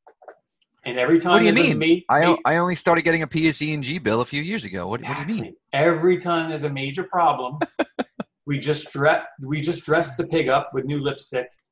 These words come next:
Speaker 1: new dress, new hat. It's still
Speaker 2: Lipa
Speaker 1: a
Speaker 2: was
Speaker 1: pig.
Speaker 2: better.
Speaker 1: We had Loco, who was in service nineteen eleven to nineteen ninety-eight. And then
Speaker 2: Wow.
Speaker 1: basically
Speaker 2: I had a good run.
Speaker 1: Gloria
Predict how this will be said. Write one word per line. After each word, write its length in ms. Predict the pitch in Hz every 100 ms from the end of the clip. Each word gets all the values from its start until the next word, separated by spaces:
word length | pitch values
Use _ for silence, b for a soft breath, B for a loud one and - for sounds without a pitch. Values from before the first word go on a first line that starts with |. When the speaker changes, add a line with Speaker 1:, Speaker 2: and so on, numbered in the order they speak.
| _
Speaker 1:
new 140 | 135 143
dress, 600 | 139 131 127 - - -
new 140 | 127 117
hat. 320 | 110 110 110 - _ -
It's 180 | 156 -
still 100 | 139 185
Speaker 2:
Lipa 60 | 151
Speaker 1:
a 20 |
Speaker 2:
was 160 | 117 -
Speaker 1:
pig. 80 |
Speaker 2:
better. 300 | 120 113 101 90 _ _ _ _ _ _ -
Speaker 1:
We 120 | 135
had 180 | 147 143
Loco, 480 | 185 196 208 208
who 120 | 180 165
was 200 | 151 151
in 160 | 147
service 480 | - 170 165 165 160
nineteen 340 | 151 160 175
eleven 440 | 160 156 156 156 151
to 100 | 135
nineteen 680 | 127 147 165 - 160 160 156
ninety-eight. 680 | 143 151 147 143 139 117 - _ -
And 120 | 120
then 120 | 120 117
Speaker 2:
Wow. 120 | -
Speaker 1:
basically 680 | 170 - 240 170 135 127 - _ -
Speaker 2:
I 40 |
had 120 | 147
a 40 | 165
good 160 | 170
run. 280 | 147 175 107 _ _ _ -
Speaker 1:
Gloria 680 | 139 143 196 220 139 131